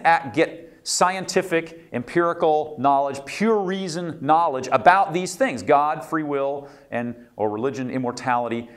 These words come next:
Those are things outside of our ability through f-, pure reason to understand or get knowledge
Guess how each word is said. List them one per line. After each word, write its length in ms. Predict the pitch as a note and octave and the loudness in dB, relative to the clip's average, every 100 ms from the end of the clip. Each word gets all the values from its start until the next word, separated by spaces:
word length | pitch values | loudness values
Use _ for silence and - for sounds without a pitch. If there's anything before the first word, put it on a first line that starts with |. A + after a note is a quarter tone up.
| - | -2
Those 220 | - G#3 A3+ | 4 4 4
are 60 | |
things 220 | A3 F#3+ - | -2 -2 0
outside 880 | D#3 - - - A3+ A#3 G3 E3 | 0 0 -4 0 0 0 -4 0
of 640 | C#3+ C#3+ C3 B2+ B2+ - - | 4 6 6 2 -4 -10 4
our 200 | C3+ C3 | 4 4
ability 720 | B2+ D3+ D3+ C3+ B2+ B2+ - | 2 2 2 0 -4 -6 -12
through 240 | - E3 G#3+ | -6 -2 -2
f-, 120 | - - B2 | -6 -16 -16
pure 260 | - G3+ G#3 | -4 2 2
reason 800 | F3 G3 G#3 B2+ A#2+ A2 A2 - _ _ _ _ | 2 -2 -4 -4 -4 -4 -8 -10 _ _ _ _
to 400 | - C3+ B2+ B2+ - - | -2 -2 -2 -6 -16 -2
understand 720 | C3 C3+ C3 - A#2 A2+ A2 | 0 0 -2 -2 -2 -4 -6
or 100 | A2 | -6
get 160 | G#2+ A2 | -4 -4
knowledge 560 | G2 F#2+ E2+ D#2+ - | -2 -2 -2 -8 -12